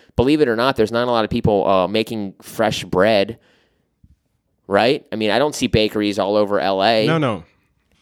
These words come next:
Speaker 1: But I see comics and entertainment and actors all over L A. So I, I just feel like sometimes I just feel like, you know, and again, with the whole social media thing, it's like, I'm not a social media guy. I like Twitter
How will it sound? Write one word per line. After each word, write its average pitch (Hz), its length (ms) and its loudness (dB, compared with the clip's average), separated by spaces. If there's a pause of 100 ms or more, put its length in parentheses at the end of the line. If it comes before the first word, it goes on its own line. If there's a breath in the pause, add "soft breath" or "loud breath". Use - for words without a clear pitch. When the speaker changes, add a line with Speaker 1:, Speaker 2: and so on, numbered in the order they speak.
(240)
Speaker 1:
But 104 100 0
I 101 60 0
see 107 100 -8
comics 123 480 -2
and 104 80 0
entertainment 107 480 -2
and 98 100 -6
actors 101 320 -8
all 87 160 -6
over 85 220 -10
L 87 160 -6
A. 95 80 -4
So 110 160 0
I, 110 220 0
I - 20 -4
just 147 180 -10
feel 175 120 2
like 139 80 0
sometimes 135 420 -2
I 110 60 0
just 104 240 -6
feel 107 180 0
like, 92 300 0 (420 soft breath)
you 110 100 0
know, 104 380 4 (160 soft breath)
and 110 140 0
again, 123 260 2
with 107 80 2
the 110 80 2
whole 117 140 0
social 110 340 0
media 107 340 0
thing, 92 280 -6
it's 90 100 -8
like, 92 180 -8
I'm 117 200 -4
not 117 180 0
a 107 60 -2
social 110 340 -2
media 98 320 -4
guy. 87 420 -8 (840)
I 104 80 2
like 117 240 0
Twitter 131 600 0